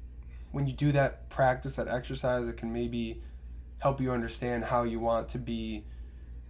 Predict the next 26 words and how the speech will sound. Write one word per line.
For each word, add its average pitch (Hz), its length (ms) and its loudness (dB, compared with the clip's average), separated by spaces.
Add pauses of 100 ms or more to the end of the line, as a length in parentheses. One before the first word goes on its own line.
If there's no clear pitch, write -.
(1080)
coming 147 260 6
from 135 180 4
a 117 60 0
position 120 560 0
of 107 540 -2
confidence 120 800 4
and 110 500 -2 (560)
ready 120 220 4
to 113 180 -2
act. - 560 -2 (720)
So, 120 200 4
uh, 113 140 6
another 120 360 4
author, 117 580 6 (420)
um, 113 300 6
or 113 80 0
book, 113 340 2
I 113 60 0
should 117 220 -4
say, 113 400 0 (640)
um, 107 340 4
is, 113 260 -2
is - 340 -6 (800)
The 120 80 -2
Supple 113 360 4
Leopard, 127 460 2